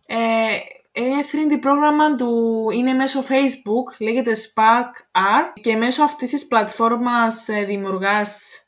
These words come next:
το filter και μετά το κάνεις upload στο Instagram.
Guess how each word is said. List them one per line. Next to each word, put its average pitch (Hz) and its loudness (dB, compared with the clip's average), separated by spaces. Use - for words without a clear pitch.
το 196 -10
filter 214 -2
και 226 -8
μετά 214 -2
το 233 -6
κάνεις 240 -4
upload 240 -6
στο - -8
Instagram. 202 -4